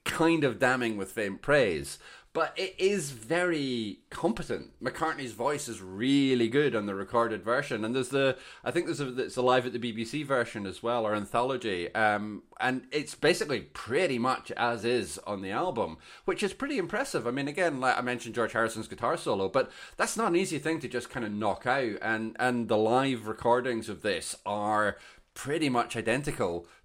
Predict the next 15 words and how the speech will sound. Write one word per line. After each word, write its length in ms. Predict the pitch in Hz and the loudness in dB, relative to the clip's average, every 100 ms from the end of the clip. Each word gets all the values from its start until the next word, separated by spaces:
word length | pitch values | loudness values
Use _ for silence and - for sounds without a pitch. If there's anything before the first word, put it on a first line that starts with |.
| - | -10
to, 600 | - 120 113 104 101 95 | -4 -2 -2 -4 -6 -8
to 220 | - 123 107 | -8 -4 -2
the, 340 | 101 98 98 | 0 0 -2
the 80 | 101 | -4
recorded 380 | 101 - 180 208 | -6 -2 -4 -2
version. 340 | 165 117 113 | -2 -2 -4
So 420 | 101 151 139 135 - - - | -4 -2 0 0 -4 -18 -6
there's 220 | 151 147 | -4 -2
not 280 | 170 185 180 | 0 0 0
a 60 | 156 | -6
great 400 | 143 147 139 - | -2 0 0 0
sense 360 | - 139 135 - | 0 0 0 -6
in 80 | 117 | -2
which 440 | 135 127 - - | -2 -2 -6 -8
they 300 | 104 113 110 | 0 0 0